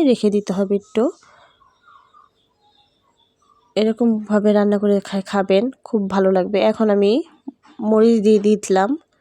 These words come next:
মরিচটা দিয়ে একটু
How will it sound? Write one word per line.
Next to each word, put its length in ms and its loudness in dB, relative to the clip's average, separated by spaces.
মরিচটা 340 -2
দিয়ে 180 0
একটু 160 -4